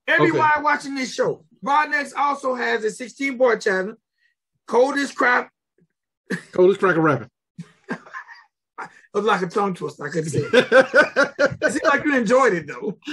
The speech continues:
Speaker 2: I, I love Bar-, Broadnax, bro.
Speaker 1: The return
Speaker 2: Uh,
Speaker 1: of the sixteen bar challenge two point oh started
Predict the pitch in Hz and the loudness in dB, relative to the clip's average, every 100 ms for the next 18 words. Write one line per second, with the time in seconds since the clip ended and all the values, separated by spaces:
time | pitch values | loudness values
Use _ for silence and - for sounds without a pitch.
0 | - - _ _ - 220 214 - 254 359 | -12 -16 _ _ 0 0 0 0 2 4
1 | 285 320 247 208 180 175 180 165 151 143 | 6 4 4 4 2 2 4 4 2 -2
2 | 147 175 190 175 - - _ _ 156 202 | 0 0 0 -2 -12 -20 _ _ -6 0
3 | 226 - 381 392 370 330 269 339 269 320 | 2 2 4 4 4 0 0 -2 0 -2
4 | 294 285 277 262 262 220 285 247 254 240 | 2 2 2 0 0 -2 -6 -4 -4 2
5 | 233 226 - _ _ _ _ _ _ _ | 2 2 -4 _ _ _ _ _ _ _
6 | _ _ _ _ _ _ - - 254 254 | _ _ _ _ _ _ -8 -2 0 2
7 | 240 | 0